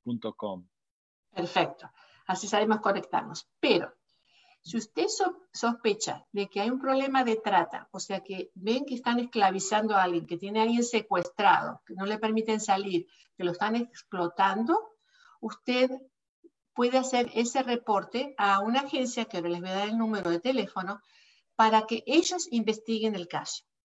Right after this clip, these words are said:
Speaker 2: Les voy a pedir a ustedes que no tomen en sus propias manos investigar ningún caso, porque ustedes no saben si lo que está ocurriendo es un problema menor o un gran problema donde haya mucha gente detrás de esto y ustedes de entonces,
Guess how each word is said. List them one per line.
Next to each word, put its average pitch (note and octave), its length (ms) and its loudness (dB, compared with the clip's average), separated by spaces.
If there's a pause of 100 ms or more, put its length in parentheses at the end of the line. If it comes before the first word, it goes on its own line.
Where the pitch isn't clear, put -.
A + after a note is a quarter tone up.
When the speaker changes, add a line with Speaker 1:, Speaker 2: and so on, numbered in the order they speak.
(480)
Speaker 2:
Les G3 120 -4
voy B3+ 80 2
a C#4 80 0
pedir D4 280 2
a C4+ 60 8
ustedes A#3+ 580 0 (240)
que G3+ 140 -8
no A#3 320 2
tomen D4 300 0
en B3+ 60 0
sus A#3+ 180 -6
propias A#3 360 -2
manos G#3+ 400 -2
investigar G3 540 -6
ningún G3 400 -6
caso, - 420 -8 (600)
porque G#3+ 240 -2
ustedes C#4+ 480 -6
no C4+ 220 2
saben B3 460 6
si A3+ 140 -2
lo F#3 140 -4
que - 80 -12
está G#3+ 240 0
ocurriendo A3 720 0 (320)
es G#3 160 -6
un A#3 120 0
problema A3 840 2
menor G3+ 640 4 (560)
o B3 160 8
un B3+ 280 0
gran A#3+ 380 4
problema A3 580 2
donde G3 260 -2
haya G3+ 240 -2
mucha A3+ 380 -2
gente G3+ 380 -4
detrás F#3 380 0
de F#3+ 160 -4
esto G3 260 -8
y F#3+ 60 -10
ustedes F#3+ 360 -8
de F#3+ 80 -10
entonces, G#3 540 -2